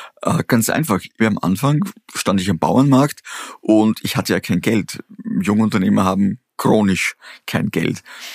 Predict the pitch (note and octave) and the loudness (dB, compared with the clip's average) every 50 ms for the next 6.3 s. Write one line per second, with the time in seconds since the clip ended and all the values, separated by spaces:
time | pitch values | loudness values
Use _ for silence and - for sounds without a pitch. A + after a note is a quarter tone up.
0 | - - - - G#2 G#2 G2+ G2+ - A2+ G#2 G#2 G#2+ G2 F#2 G2 - - - G#2 | -18 -18 -4 0 2 2 2 2 2 2 2 2 2 2 2 0 0 -2 -4 -4
1 | - - - - A2+ G2+ G#2+ G2+ A2+ C3+ E3 - _ - - - - _ - - | -4 -4 -4 -2 -2 0 2 2 2 2 0 -4 _ -16 -20 -20 -16 _ -6 -4
2 | G#2+ F#2 - - F#2+ F#2 F#2 - - - - - - G2+ - G2 F2+ G2 G#2 G#2+ | -4 -2 -2 0 0 0 -2 -2 -6 -10 -10 -4 -2 0 2 2 4 4 4 4
3 | F#2+ F#2+ - - - - - G#2+ - - - - G#2 A#2 - - - - - - | 2 0 -2 -6 -6 -2 0 0 0 0 0 -2 -2 -2 -2 -4 -2 -2 0 0
4 | E2 - - - G2 - - - - - G2+ G2+ G2+ F#2+ F2+ G2 A#2 B2 - G2+ | 0 -2 0 -2 -2 -2 -2 0 0 2 2 2 2 2 2 2 2 2 0 0
5 | G2 - F#2+ F#2+ F#2+ G2 G2 F#2+ - F#2+ - - G2 F#2 - - F#2+ F2+ - E2 | 0 0 0 2 2 0 0 0 -2 -4 -4 -2 -4 -4 -2 -4 -4 -4 -2 -2
6 | F2 F2+ F#2+ C3 D#3 - | -2 0 0 -2 -2 -4